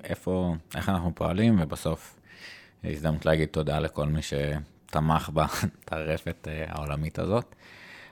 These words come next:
אני חושב שהמקום שאולי כן יפוספס זה הלקח של אה, we're all humans, כאילו, כולנו כזה קופים מסוימים, חכמים,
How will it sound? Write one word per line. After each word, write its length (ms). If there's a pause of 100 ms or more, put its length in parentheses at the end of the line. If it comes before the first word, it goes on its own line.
אני 120
חושב 200
שהמקום 1160
שאולי 320
כן 200
יפוספס 600
זה 140
הלקח 580
של 460 (720)
אה, 220
we're 220
all 220
humans, 580
כאילו, 280 (220)
כולנו 420 (100)
כזה 220
קופים 600 (200)
מסוימים, 720
חכמים, 540